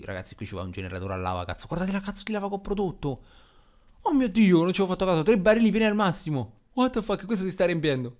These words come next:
Oh, G G. <laughs> Wow. Perfetto, ragazzi, il nostro Igneous ha cominciato a produrre e adesso dobbiamo collegare con i tubi. Allora, l'entrata da qui, ovviamente.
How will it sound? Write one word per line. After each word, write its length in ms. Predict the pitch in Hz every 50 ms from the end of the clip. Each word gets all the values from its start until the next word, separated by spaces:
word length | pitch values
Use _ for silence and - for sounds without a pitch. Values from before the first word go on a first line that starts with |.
| _ _
Oh, 140 | - 139 - _
G 120 | - -
G. 260 | - 107 104 120 123 - - - - - - - -
<laughs> 1000 | 135 - - - - - - - - - - - - - - - - - -
Wow. 400 | - 156 143 156 135 120 - - - - - - - - -
Perfetto, 540 | - - 214 202 185 151 - 165 143 117 -
ragazzi, 280 | 135 127 127 113 - 123
il 60 | 127
nostro 220 | 135 131 - 139
Igneous 320 | 156 185 196 185 185 156 -
ha 80 | 131
cominciato 320 | - - 139 120 - 151 117
a 40 | -
produrre 440 | - 165 165 147 139 131 143 143
e 60 | - 135
adesso 240 | 139 131 - -
dobbiamo 340 | 139 139 135 127 110 110 113
collegare 460 | 110 - 131 160 160 117 101 95 98
con 120 | 95 - 98
i 60 | 95
tubi. 320 | - - - - - - - -
Allora, 240 | 120 113 104 92
l'entrata 500 | 87 101 113 117 107 104 117 123 113 98
da 180 | 90 87 98 107
qui, 220 | - - 139 135
ovviamente. 580 | 147 156 143 127 110 110 123 135 139 185 185 -